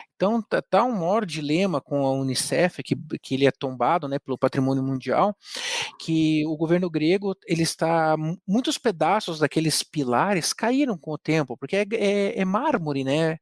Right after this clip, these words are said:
É um mármore branco, é, é super frágil, né? Inclusive, ele tá amarelado.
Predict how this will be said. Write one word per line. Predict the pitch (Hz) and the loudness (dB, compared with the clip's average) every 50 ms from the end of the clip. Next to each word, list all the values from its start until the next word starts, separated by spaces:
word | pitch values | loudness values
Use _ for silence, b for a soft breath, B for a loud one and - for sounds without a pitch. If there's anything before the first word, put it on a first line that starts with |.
| B B B B - | B B B B -6
É | 156 | -4
um | 160 | -2
mármore | 156 151 165 196 196 202 190 165 | 2 2 2 2 2 0 -2 -4
branco, | 139 135 147 165 196 233 247 233 - - 151 | -4 -2 0 0 2 2 0 0 0 0 2
é, | 151 147 147 147 - | 2 4 2 2 0
é | - 151 | -2 -4
super | - - - - 247 - | -2 -4 -2 -2 -2 -4
frágil, | - - - 175 185 208 226 202 170 139 143 | -4 -4 -2 0 0 2 2 0 0 -2 -2
né? | 143 156 | -2 -2
Inclusive, | 165 165 - 180 160 185 254 | -2 -2 -2 -2 -2 -2 0
ele | - | 0
tá | - | 0
amarelado. | 311 320 339 311 233 175 165 170 170 165 151 139 123 | 0 2 2 2 2 4 2 2 2 0 -2 -4 -8